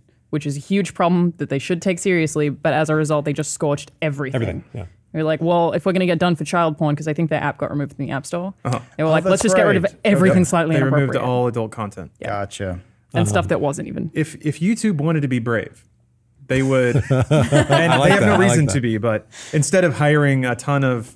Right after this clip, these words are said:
Speaker 3: a ton of people to manually scrub content, they'd hire a
Speaker 2: Mm.
Speaker 3: ton of lawyers and say, "All right, E U, we'll, we will defend our creators against this shitty law in your court." Granted,
Speaker 2: They'll
Speaker 3: they'd lose
Speaker 2: never
Speaker 3: their
Speaker 2: do
Speaker 3: company.
Speaker 2: They'll never do that.
Speaker 4: Yeah, I mean, you're,
Speaker 3: But that
Speaker 4: you're
Speaker 3: would be
Speaker 4: also,
Speaker 3: awesome.
Speaker 4: you're throwing in some sort of emotion in there where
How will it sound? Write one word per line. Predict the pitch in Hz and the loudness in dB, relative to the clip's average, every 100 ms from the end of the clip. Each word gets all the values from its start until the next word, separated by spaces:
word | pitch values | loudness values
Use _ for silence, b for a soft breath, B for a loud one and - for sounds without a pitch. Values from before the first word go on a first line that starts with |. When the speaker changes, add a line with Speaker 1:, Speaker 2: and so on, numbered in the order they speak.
| - | -12
Speaker 3:
a | - | -6
ton | 147 135 | -2 -2
of | |
people | - 139 165 156 | -2 -4 -2 -2
to | 139 | -2
manually | 123 123 127 120 | -2 -2 -2 -4
scrub | - 127 | -4 -4
content, | - 147 180 135 | -2 -4 -4 -4
they'd | 113 | -2
hire | 135 | 0
a | 117 | -2
Speaker 2:
Mm. | |
Speaker 3:
ton | 139 | -6
of | 110 | -8
lawyers | 107 127 107 - - _ _ _ _ _ - | -6 -6 -6 -14 -20 _ _ _ _ _ -6
and | 139 | 0
say, | 139 | 2
"All | 175 | 4
right, | 226 185 | 4 4
E | |
U, | 143 143 196 92 - _ _ _ _ _ | 2 2 -2 -8 -20 _ _ _ _ _
we'll, | 135 165 185 190 156 | 2 2 2 -2 0
we | 196 | 2
will | 247 175 | 4 2
defend | 175 - 220 208 | 0 2 2 2
our | 196 | 0
creators | - 185 180 151 110 107 - | 2 2 4 2 0 -2 -6
against | 131 147 143 143 | -2 0 0 0
this | 147 | -4
shitty | - 151 147 147 | -2 0 2 2
law | 139 139 123 | 4 2 2
in | 170 170 | 0 2
your | 147 147 | 4 2
court." | 143 160 123 - - _ _ _ - 57 50 50 - | 0 -2 -2 -6 -18 _ _ _ -6 -6 -6 -10 -2
Granted, | 214 240 226 | 2 4 4
Speaker 2:
They'll | 202 | 4
Speaker 3:
they'd | - | 4
lose | 185 | 4
Speaker 2:
never | - | 4
Speaker 3:
their | 147 | 2
Speaker 2:
do | |
Speaker 3:
company. | 139 113 | 0 -2
Speaker 2:
They'll | 101 | -4
never | 95 104 104 92 | -2 -2 -2 -4
do | 82 | -6
that. | 78 160 | -6 -2
Speaker 4:
Yeah, | 135 113 117 | 0 0 -2
I | 139 | 2
mean, | 156 165 | 4 4
you're, | 160 | 4
Speaker 3:
But | |
that | 185 | 4
Speaker 4:
you're | 175 | 6
Speaker 3:
would | |
be | 185 | 6
Speaker 4:
also, | 135 | 4
Speaker 3:
awesome. | - 180 | 2 0
Speaker 4:
you're | 156 | 0
throwing | 165 170 156 143 | 2 2 2 2
in | 127 113 113 | 2 0 -2
some | - 139 | -2 -2
sort | 127 131 | 0 0
of | 107 | 0
emotion | 104 110 117 135 | 0 -2 0 0
in | 139 | 0
there | 147 151 160 | 2 0 0
where | 131 120 113 110 | -2 0 0 -2